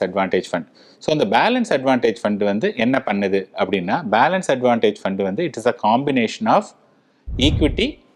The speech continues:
and debt, அதாவது ஹைபிரிட் ஃபண்ட்ஸ் அப்படின்னு சொல்லுவாங்க. இதுல வந்து பேலன்ஸ்டு ஃபண்ட் அப்படின்னு இருக்கிறது, அதாவது முன்னாடி வந்து பேலன்ஸ் ஃபண்ட் இருந்தது, இன்னைக்கு வந்து அக்ரெசிவ் ஹைபிரிட் ஃபண்ட் அப்படின்னு சொல்லிட்டு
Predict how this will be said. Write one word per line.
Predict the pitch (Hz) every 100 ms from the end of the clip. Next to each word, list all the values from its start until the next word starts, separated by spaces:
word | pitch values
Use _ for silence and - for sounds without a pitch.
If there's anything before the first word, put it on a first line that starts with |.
| - -
and | 117 101
debt, | 101 - 92 - -
அதாவது | 107 135 151 123
ஹைபிரிட் | 143 151 147 -
ஃபண்ட்ஸ் | 110 101 - - 104
அப்படின்னு | 107 113 101
சொல்லுவாங்க. | 95 90 87 - _ _ _ -
இதுல | 131 135 123
வந்து | 123 165 254 - - 107
பேலன்ஸ்டு | 127 151 170 160 - 131
ஃபண்ட் | 123 120 110
அப்படின்னு | 101 110 98
இருக்கிறது, | - 90 -
அதாவது | 104 123 117
முன்னாடி | 123 131 135 123
வந்து | 131 113
பேலன்ஸ் | 117 123 -
ஃபண்ட் | 110 110
இருந்தது, | 101 98 107 226 120
இன்னைக்கு | 123 123 113
வந்து | 127 247 - 110
அக்ரெசிவ் | 139 143 - 151 233 - _ _ _ _ _ _ 113
ஹைபிரிட் | 120 117 113 -
ஃபண்ட் | 101 98 -
அப்படின்னு | 95 107 107
சொல்லிட்டு | 98 - 214